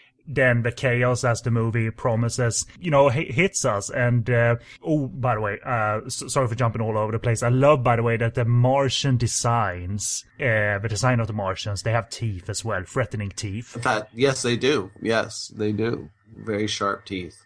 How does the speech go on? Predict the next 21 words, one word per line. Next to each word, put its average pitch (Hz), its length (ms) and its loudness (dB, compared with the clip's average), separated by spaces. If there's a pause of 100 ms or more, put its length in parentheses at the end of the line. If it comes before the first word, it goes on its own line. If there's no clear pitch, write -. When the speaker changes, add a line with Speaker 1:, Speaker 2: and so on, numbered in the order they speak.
(240)
Speaker 1:
For 175 180 2
no 170 180 6
reason 139 360 2
whatsoever. 123 420 2
And, 143 220 0
and 156 140 0
then 170 120 4
the 156 80 6
lower 135 260 4
body 110 260 0
looks 110 240 -2
like 123 140 0
the 107 60 -4
Michelin 107 420 -4
Man, 98 320 -6
uh, 95 80 -4
body. 101 280 -4
So 107 120 -8
that's 113 460 -2
the, 104 400 -6
uh, 101 480 -4